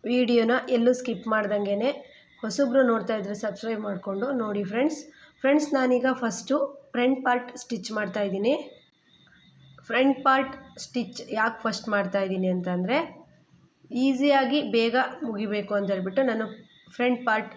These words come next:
ಸ್ಟಿಚ್ ಮಾಡ್ತಾ ಇದ್ದೀನಿ. ಸ್ವಲ್ಪ ಟೈಮ್ ಹಿಡಿಯೋದು ಫ್ರಂಟ್ ಪಾರ್ಟಲ್ಲಿ, ನಾವು ಟಕ್ಸ್ ಹಿಡಿಯೋದು ಮತ್ತು ಪಟ್ಟಿ ಹಚ್ಚೋದು, ಬೆಲ್ಟ್ ಪಟ್ಟಿ ಕೊಡೋದು ಸ್ವಲ್ಪ ಟೈಮ್ ಹಿಡಿಯುತ್ತೆ. ಹಾಗಾಗಿ ನಾನು ಫ್ರಂಟ್ ಪಾರ್ಟನ್ನೇ ಫಸ್ಟ್ ಸ್ಟಿಚ್ ಮಾಡ್ತಾ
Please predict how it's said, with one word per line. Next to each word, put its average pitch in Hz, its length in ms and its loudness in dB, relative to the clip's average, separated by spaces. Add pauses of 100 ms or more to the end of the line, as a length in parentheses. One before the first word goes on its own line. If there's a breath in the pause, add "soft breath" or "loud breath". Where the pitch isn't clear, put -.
ಸ್ಟಿಚ್ 196 340 -8
ಮಾಡ್ತಾ 190 280 -2
ಇದ್ದೀನಿ. 196 220 0 (120)
ಸ್ವಲ್ಪ 240 280 0 (180)
ಟೈಮ್ 247 240 4
ಹಿಡಿಯೋದು 220 320 0 (120)
ಫ್ರಂಟ್ 220 300 -6
ಪಾರ್ಟಲ್ಲಿ, 202 440 0 (100)
ನಾವು 196 180 -2 (160)
ಟಕ್ಸ್ 208 260 -6
ಹಿಡಿಯೋದು 196 340 -2 (120)
ಮತ್ತು 269 220 2 (140)
ಪಟ್ಟಿ 214 320 -4
ಹಚ್ಚೋದು, 196 440 -2 (500 loud breath)
ಬೆಲ್ಟ್ 233 260 2
ಪಟ್ಟಿ 214 300 -4
ಕೊಡೋದು 196 300 2 (300)
ಸ್ವಲ್ಪ 208 220 -2 (160)
ಟೈಮ್ 208 220 -2
ಹಿಡಿಯುತ್ತೆ. 185 420 -4
ಹಾಗಾಗಿ 220 440 -2
ನಾನು 226 200 2 (520 soft breath)
ಫ್ರಂಟ್ 262 320 2
ಪಾರ್ಟನ್ನೇ 247 480 2
ಫಸ್ಟ್ 247 320 -4
ಸ್ಟಿಚ್ 190 280 -10
ಮಾಡ್ತಾ 190 260 -2